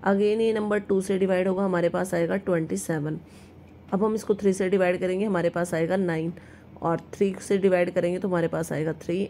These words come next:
and three वन जा थ्री। अब जितने भी हमारे पास जो भी इसके multiples आए हैं, वो हम सारे multiples लिखेंगे। तो हमारे पास क्या आया है, थ्री टाइम्स टू आया है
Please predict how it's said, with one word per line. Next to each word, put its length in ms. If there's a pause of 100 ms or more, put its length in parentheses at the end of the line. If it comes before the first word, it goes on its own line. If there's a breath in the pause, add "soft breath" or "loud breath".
and 200
three 180
वन 220
जा 140
थ्री। 260 (580 loud breath)
अब 140
जितने 340
भी 140
हमारे 280
पास 240
जो 160
भी 100
इसके 200
multiples 480
आए 140
हैं, 80
वो 100
हम 140
सारे 240
multiples 500
लिखेंगे। 380 (400 loud breath)
तो 60
हमारे 260
पास 220
क्या 200
आया 200
है, 140
थ्री 200
टाइम्स 460
टू 180
आया 240
है 180